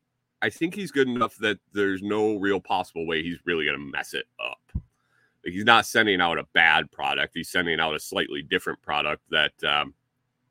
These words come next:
you know, it's kinda like, uh, pizza.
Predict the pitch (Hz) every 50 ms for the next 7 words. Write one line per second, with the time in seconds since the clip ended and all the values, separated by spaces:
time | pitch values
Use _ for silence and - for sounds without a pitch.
0 | _ - - _ - 101 107 101 101 101 92 - _ - - - - _ _ -
1 | 107 - - - 123 117 117 117 127 123 117 110 110 107 107 98 - - 107 98
2 | 95 95 95 - - 101 95 - - 82 76 76